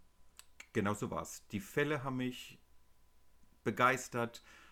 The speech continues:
Dieses ganze, damals, äh, war die Welt ja noch kleiner als heute, dieses, äh,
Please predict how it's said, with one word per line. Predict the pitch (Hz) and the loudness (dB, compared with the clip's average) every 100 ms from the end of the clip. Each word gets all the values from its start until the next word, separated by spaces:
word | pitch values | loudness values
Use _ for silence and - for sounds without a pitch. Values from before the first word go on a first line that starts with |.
| - | -6
Dieses | 113 107 - | -2 -2 2
ganze, | 123 131 120 120 117 110 113 | 4 4 2 4 4 2 0
damals, | 113 110 120 113 107 - - | 4 4 6 4 4 0 -2
äh, | - - | -6 -10
war | - 110 107 | -6 2 6
die | 113 | 8
Welt | 120 123 | 8 8
ja | 117 | 6
noch | 107 | 4
kleiner | - 117 127 104 | 2 2 4 2
als | 104 - | 2 2
heute, | 120 117 | 0 0
dieses, | 104 104 107 - | -4 -4 -2 -2
äh, | - 104 101 | -2 0 0